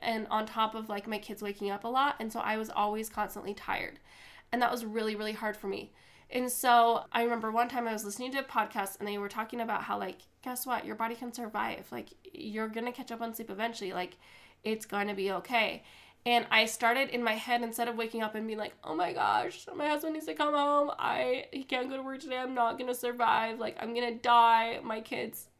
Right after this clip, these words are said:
didn't sleep. They're the worst. Oh my gosh, this is so hard." I went from that person that was literally, like, crying in exhaustion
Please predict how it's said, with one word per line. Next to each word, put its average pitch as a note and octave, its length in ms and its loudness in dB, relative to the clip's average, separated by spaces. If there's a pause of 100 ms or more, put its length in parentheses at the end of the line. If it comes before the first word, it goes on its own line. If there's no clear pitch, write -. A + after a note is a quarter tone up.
didn't B3+ 260 -4
sleep. C4 400 -4
They're B3 140 0
the B3 80 -2
worst. C4 680 -2 (540)
Oh C#4 180 4
my C#4 140 2
gosh, C4 200 2
this C4 160 -10
is C4 140 -8
so B3 160 4
hard." C4 380 6
I B3 100 4
went A#3+ 220 0
from A#3+ 240 0
that B3+ 500 6 (140)
person A3 480 -2
that G#3 100 -4
was A3 120 -4
literally, A3 600 0
like, G#3+ 220 -2
crying G3+ 560 2
in G3 420 -2
exhaustion G3+ 840 -4